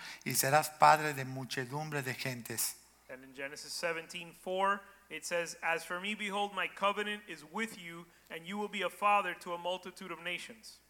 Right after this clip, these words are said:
Speaker 1: En el cinco dice, "Ya no se llamará más tu nombre Abraham,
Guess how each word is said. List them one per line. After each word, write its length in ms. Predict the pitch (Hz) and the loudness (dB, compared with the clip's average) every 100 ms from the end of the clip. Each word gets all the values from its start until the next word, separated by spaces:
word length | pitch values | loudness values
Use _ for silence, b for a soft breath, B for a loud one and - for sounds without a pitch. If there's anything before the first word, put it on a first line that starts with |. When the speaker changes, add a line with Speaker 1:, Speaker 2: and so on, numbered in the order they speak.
| - | -2
Speaker 1:
En 160 | 135 131 | 0 0
el 120 | 127 | 4
cinco 460 | - 160 160 160 147 | 6 6 4 -2 -2
dice, 300 | 151 151 139 | 2 2 6
"Ya 120 | 147 | 6
no 100 | 156 | 6
se 140 | 156 143 | 2 0
llamará 360 | 139 139 143 | 2 6 6
más 280 | 147 147 143 | 6 4 4
tu 100 | 139 | -4
nombre 320 | 135 143 135 | -4 -2 0
Abraham, 460 | 123 120 143 156 | 0 6 8 8